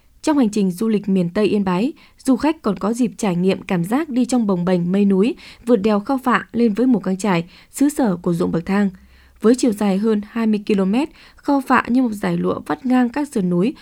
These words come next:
của một vùng cao nguyên trùng điệp, núi tiếp núi, bồng bềnh mây trắng, đất và trời hò hẹn ở nơi đây. Khao Phạ đẹp nhất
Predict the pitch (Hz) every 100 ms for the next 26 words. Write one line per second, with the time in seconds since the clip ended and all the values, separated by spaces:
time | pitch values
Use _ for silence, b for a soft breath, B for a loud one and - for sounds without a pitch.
0 | B - 220 202 190 202 190 247 254 233
1 | 240 240 233 190 175 185 180 b b b
2 | 202 196 226 - 294 240 196 233 320 208
3 | 180 185 180 196 220 208 185 247 B B
4 | 233 339 247 202 208 196 175 175 - 180
5 | 175 175 - 185 175 202 214 220 208 -
6 | _ b b b - - 233 233 - 190
7 | 185 214